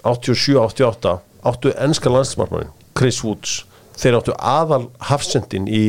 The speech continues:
ensku, hérna, enska landsliðinu, Terry Butcher. Þeir áttu Ray Wilkins, sem var einn besti leikmaður Englands á þeim tíma. Þeir voru með Mark Walters, sem síðan fór í, eh, Liverpool, Englendingur. Þeir voru líka með Trevor Francis, fyrsta milljón punda leikmanninn.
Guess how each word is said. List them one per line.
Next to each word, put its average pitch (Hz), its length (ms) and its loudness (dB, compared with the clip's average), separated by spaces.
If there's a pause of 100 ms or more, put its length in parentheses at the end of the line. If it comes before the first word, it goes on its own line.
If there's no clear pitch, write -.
ensku, 113 380 0 (580)
hérna, 95 680 0 (180)
enska 113 240 2
landsliðinu, 104 400 -2
Terry 110 160 2
Butcher. 104 380 -4 (560)
Þeir 104 260 2
áttu 113 220 -2 (160)
Ray 127 260 4
Wilkins, - 540 -2 (160)
sem 101 180 0
var 95 80 2
einn 98 160 0
besti 110 400 2
leikmaður 98 460 2
Englands 98 260 0
á 95 80 2
þeim 98 240 0
tíma. 101 240 0 (300)
Þeir 104 180 0
voru 127 240 2
með 110 160 2
Mark 127 260 -2
Walters, 113 540 -2
sem 87 160 -4
síðan 98 320 2
fór 101 160 0
í, 98 140 0 (260)
eh, 90 180 2
Liverpool, 107 600 -2
Englendingur. 98 500 0 (300)
Þeir 113 180 -2
voru 113 100 2
líka 143 220 0
með 104 80 0
Trevor 110 320 2
Francis, - 460 2 (160)
fyrsta 107 420 0
milljón 113 340 0
punda 92 300 0
leikmanninn. 95 480 -4